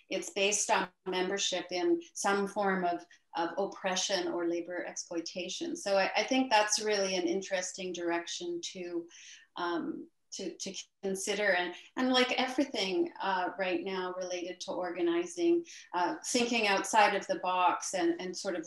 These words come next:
reframing it and trying to come at these things from different angles, you know, I think that's where we might, um, hit on some,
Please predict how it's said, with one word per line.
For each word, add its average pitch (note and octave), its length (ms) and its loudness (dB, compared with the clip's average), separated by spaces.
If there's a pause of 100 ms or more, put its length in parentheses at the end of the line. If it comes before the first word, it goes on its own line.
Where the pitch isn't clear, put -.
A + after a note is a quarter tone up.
reframing G3 880 -2
it E3+ 80 -2
and F3+ 140 -2
trying F3 240 -4
to F3 140 -6
come G3 300 -2
at F#3 180 2 (340)
these F#3 240 -10
things F#3 340 -6
from E3+ 180 -2
different F3+ 380 -4
angles, F3+ 540 -2 (440)
you F#3 80 -8
know, F3+ 60 -4
I F3+ 40 -6
think G3 220 -6
that's E4+ 380 -4
where F#3 160 -4
we F#3 100 -8
might, F3 400 -4 (120)
um, F3 260 -4
hit G3 320 2
on F3 300 0
some, E3+ 400 0